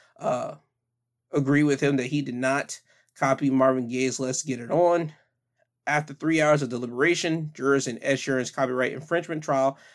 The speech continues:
have unanimously found that he did not copy Marvin Gaye's Let's Get It On for his twenty fourteen track, Thinking Out Loud. "I feel like the truth was heard and the truth was believed," Sheeran told People in the courtroom just after the verdict was read. "It's nice that we can both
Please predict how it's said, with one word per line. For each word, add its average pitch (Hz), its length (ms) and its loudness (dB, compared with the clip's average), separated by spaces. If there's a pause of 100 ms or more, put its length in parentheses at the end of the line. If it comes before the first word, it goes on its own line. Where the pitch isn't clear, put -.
have 147 280 0
unanimously 170 600 2
found 151 280 2
that 131 60 -4
he 143 80 0
did 123 140 -6
not 180 260 2
copy - 460 -6
Marvin 127 320 -2
Gaye's 123 280 -8
Let's 123 280 -10
Get 127 100 -6
It 123 100 -6
On 123 140 -4
for 123 160 -10
his 120 160 -10
twenty 185 240 0
fourteen 175 400 -2
track, 143 340 -4 (120)
Thinking 120 360 -4
Out 127 220 -6
Loud. 131 360 -4 (360)
"I - 60 -8
feel 139 160 0
like 123 120 -2
the 113 60 -14
truth 156 260 -2
was 120 140 -8
heard 165 340 0
and 123 140 -14
the 120 40 -18
truth 147 280 -4
was 127 160 -6
believed," 127 540 -8 (360)
Sheeran 131 280 0
told 120 240 -4
People 165 360 -2
in 127 140 -4
the 120 60 -6
courtroom 131 640 -2 (260)
just 147 260 0
after 135 240 0
the 120 80 -8
verdict 123 320 -4
was 156 220 -16
read. 151 420 -2
"It's 151 220 -6
nice 156 240 -2
that 120 100 -10
we 123 140 -8
can 117 240 -6
both 151 360 -2